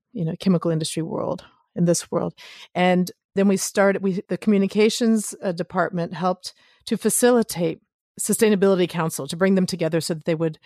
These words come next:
talk about whatever needed to be talk-, talked about. And so there were people from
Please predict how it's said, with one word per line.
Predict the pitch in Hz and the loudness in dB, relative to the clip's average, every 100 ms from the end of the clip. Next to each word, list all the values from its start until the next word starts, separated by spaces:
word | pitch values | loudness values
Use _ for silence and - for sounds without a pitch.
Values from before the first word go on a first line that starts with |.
| - - | -16 -2
talk | 175 170 | 0 0
about | 160 156 | -4 -2
whatever | 175 170 170 | 0 2 0
needed | 165 | -2
to | 160 | -4
be | 170 151 | -6 -6
talk-, | - 143 - - - - | -6 -8 -8 -18 -16 -2
talked | 170 165 | 0 0
about. | 147 135 - - - _ _ _ _ _ _ _ 214 - | -6 -10 -12 -18 -20 _ _ _ _ _ _ _ -18 -4
And | 196 190 185 | 0 2 4
so | 214 | 4
there | 202 | 6
were | 202 | 4
people | 262 226 | 2 -2
from | 170 160 | -2 -4